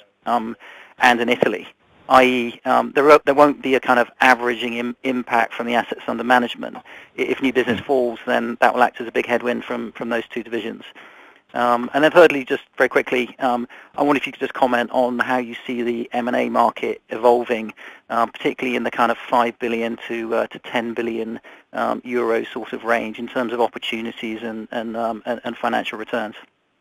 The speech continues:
Speaker 1: Thank you.
Speaker 2: Okay. That's a very complex, uh, list of questions. Okay, let, let me start with, uh, Solvency two generation.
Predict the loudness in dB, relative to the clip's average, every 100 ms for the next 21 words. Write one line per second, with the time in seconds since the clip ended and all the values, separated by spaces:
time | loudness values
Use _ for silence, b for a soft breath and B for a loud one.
0 | -12 -10 -8 -8 -8 _ _ _ _ _
1 | _ _ _ _ -14 -12 -4 -4 -4 -12
2 | B B B B 4 6 10 12 12 10
3 | 2 6 6 6 8 6 8 8 8 8
4 | 2 -8 -6 2 2 2 -4 -4 2 2
5 | 2 -2 4 4 4 -6 -2 2 6 6
6 | 6 2 2 0 -6 4 8 8 6 -2
7 | -4 -2 2 2 2 -6 -18 -20 -2 2
8 | 2 0 -2 -6 -2 -2 2 2 4 4
9 | 4 2 -4